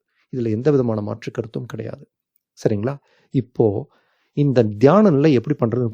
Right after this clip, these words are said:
புரிஞ்சுட்டீங்க இல்லையா? இதுக்கு பின்னாடி இருக்கக்கூடிய ஒரு அறிவியலை உங்களுக்கு நான் சொல்லிக் கொடுக்குறேன். இப்போ நம்ம மூளை இருக்கு இல்லைங்களா, இதற்கு ஒரு ஐந்து அலைவரிசை நிலைகள் உண்டு,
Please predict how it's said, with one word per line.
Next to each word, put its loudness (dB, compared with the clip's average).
புரிஞ்சுட்டீங்க -6
இல்லையா? -6
இதுக்கு -6
பின்னாடி 2
இருக்கக்கூடிய -2
ஒரு -6
அறிவியலை -2
உங்களுக்கு -10
நான் -12
சொல்லிக் -10
கொடுக்குறேன். -16
இப்போ 0
நம்ம 2
மூளை 6
இருக்கு 0
இல்லைங்களா, -8
இதற்கு -2
ஒரு 2
ஐந்து 2
அலைவரிசை -2
நிலைகள் -4
உண்டு, -16